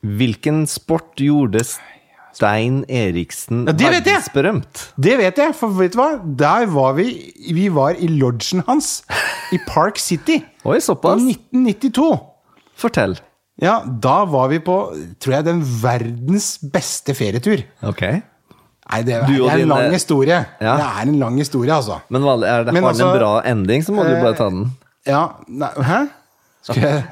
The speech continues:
Speaker 1: <laughs> Har den en bra slutt? Er den, eller?
Speaker 2: Ja, altså, der, der, altså, vi var på ferie i Park City
Speaker 1: Ja.
Speaker 2: og skulle stå på ski.
Speaker 1: Park City er?
Speaker 2: I Utah.
Speaker 1: Ok.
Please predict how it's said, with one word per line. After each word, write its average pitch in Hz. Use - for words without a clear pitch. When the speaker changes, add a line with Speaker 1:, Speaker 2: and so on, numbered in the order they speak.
Speaker 1:
<laughs> -
Har 139
den 127
en 139
bra 120
slutt? -
Er 127
den, 120
eller? 139
Speaker 2:
Ja, 226
altså, 269
der, 208
der, 175
altså, 196
vi 185
var 143
på 170
ferie 123
i 139
Park 120
City 175
Speaker 1:
Ja. 113
Speaker 2:
og 156
skulle 147
stå 127
på 131
ski. 220
Speaker 1:
Park 104
City -
er? 90
Speaker 2:
I 143
Utah. 110
Speaker 1:
Ok. 135